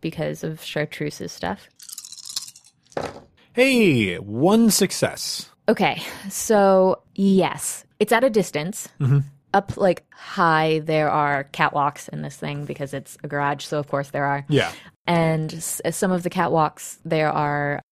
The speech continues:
Speaker 1: recessed areas in the wall where are probably where these things hang out when they're, like, off duty.
Speaker 2: Okay.
Speaker 1: And there's one silhouetted in a crouching position,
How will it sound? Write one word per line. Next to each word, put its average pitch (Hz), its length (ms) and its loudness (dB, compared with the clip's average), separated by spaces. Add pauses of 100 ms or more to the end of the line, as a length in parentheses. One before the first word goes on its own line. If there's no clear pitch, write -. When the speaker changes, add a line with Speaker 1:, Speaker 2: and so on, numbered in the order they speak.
Speaker 1:
recessed 165 420 0
areas 156 360 0
in 151 80 -6
the 147 80 -2
wall 147 560 0
where 143 320 -2
are 143 100 0
probably 147 680 -2
where 143 160 -4
these 143 200 -8
things 143 520 -8 (140)
hang 143 540 -6
out 139 200 -4
when 147 140 -6
they're, 135 240 -4
like, 135 160 -8
off 135 220 -8
duty. 202 360 -6
Speaker 2:
Okay. 131 300 -4 (140)
Speaker 1:
And 175 240 2
there's 165 340 2
one 165 380 -2
silhouetted 151 960 -2 (160)
in 170 120 0
a 147 120 -2
crouching 151 760 0
position, 147 760 -6